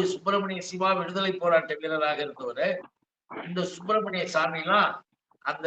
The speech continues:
ஜனதா பார்ட்டியில எல்லாரும் இருந்தவங்க தான். அந்த ஜனதா பார்ட்டி அதனுடைய பவருக்கு வருகிற பொழுது, ஏன்னா எல்லாம் காங்கிரஸ்ல இருந்து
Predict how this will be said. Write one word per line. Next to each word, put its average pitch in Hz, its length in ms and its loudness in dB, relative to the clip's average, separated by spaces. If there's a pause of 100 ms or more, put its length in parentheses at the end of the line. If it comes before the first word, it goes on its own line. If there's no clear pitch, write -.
(120)
ஜனதா 180 460 4
பார்ட்டியில 156 500 0
எல்லாரும் 135 380 -4
இருந்தவங்க 135 360 -8
தான். 123 220 -4 (420)
அந்த 190 380 0 (120)
ஜனதா 165 460 6
பார்ட்டி - 560 -2
அதனுடைய 156 600 2 (640)
பவருக்கு 190 460 4
வருகிற 156 380 0
பொழுது, 165 340 -2 (360)
ஏன்னா 190 220 2
எல்லாம் 196 340 4
காங்கிரஸ்ல 180 540 0
இருந்து 190 220 0